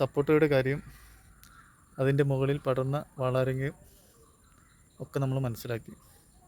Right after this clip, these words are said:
അപ്പോൾ ഇത്രയൊക്കെയാണ് ഇന്നത്തെ വീഡിയോയിൽ നമ്മൾ പറയാനുള്ളത്.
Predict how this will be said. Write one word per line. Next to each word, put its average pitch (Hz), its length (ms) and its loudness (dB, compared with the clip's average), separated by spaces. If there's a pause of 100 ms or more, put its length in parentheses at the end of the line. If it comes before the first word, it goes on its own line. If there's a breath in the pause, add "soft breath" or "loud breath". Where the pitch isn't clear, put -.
(1700)
അപ്പോൾ 143 180 0
ഇത്രയൊക്കെയാണ് 147 480 -2
ഇന്നത്തെ 139 280 -6
വീഡിയോയിൽ 131 300 -4
നമ്മൾ 123 220 -6
പറയാനുള്ളത്. 117 440 -6